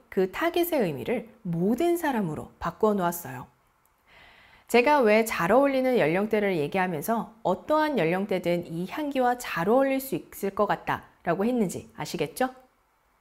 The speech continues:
천재 조향사 커정과 동시대를 살고 있어서 앞으로 커정이 만들어낼 어마무시한 향수들이 기대가 돼서 정말 기쁘네요.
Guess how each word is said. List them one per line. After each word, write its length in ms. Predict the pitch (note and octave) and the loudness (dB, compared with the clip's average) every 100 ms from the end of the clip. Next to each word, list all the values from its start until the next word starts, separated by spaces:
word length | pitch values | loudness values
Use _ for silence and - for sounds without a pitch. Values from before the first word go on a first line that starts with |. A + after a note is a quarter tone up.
| _ _ _ - _ _ - - _ _ | _ _ _ -20 _ _ -20 -20 _ _
천재 320 | - F#4+ F#4+ | 2 4 6
조향사 500 | F#4 A#3 A3+ A#3 A#3+ A#3+ | 4 4 4 4 2 0
커정과 520 | - D#4 D4 C4 C4 | -2 -2 2 2 2
동시대를 680 | - G3 A3 D4 C#4+ A#3+ | 0 0 2 2 2 2
살고 280 | A3+ C#4 C4+ | 2 -2 -2
있어서 440 | A#3 - D3 C#3 - _ _ _ _ _ | -2 -4 -6 -6 -10 _ _ _ _ _
앞으로 420 | D3+ D#3+ A3 G#3 | -2 0 2 0
커정이 400 | G#3 D4+ D4+ D4 | 0 -2 -2 0
만들어낼 720 | B3 D#3 D#3 D#3 D#3 A#3 A3+ - _ | 0 0 0 -2 0 -2 -4 -12 _
어마무시한 880 | - E3+ G#3+ D#4+ E4 B3 G#3+ A3 G#3 | -6 -2 2 2 2 2 0 0 -2
향수들이 500 | A#3+ C4+ - F#3 E3+ | -2 -6 -6 -4 -4
기대가 380 | - G3 F#3+ F3+ | -4 -2 -2 -2
돼서 360 | C#3+ C#3+ A3+ - _ - | -4 -4 -6 -8 _ -18
정말 400 | - E3+ F#3+ F3 | -6 -2 0 -2
기쁘네요. 580 | F3 - A3 E3 C3+ | -6 -2 -2 -2 -6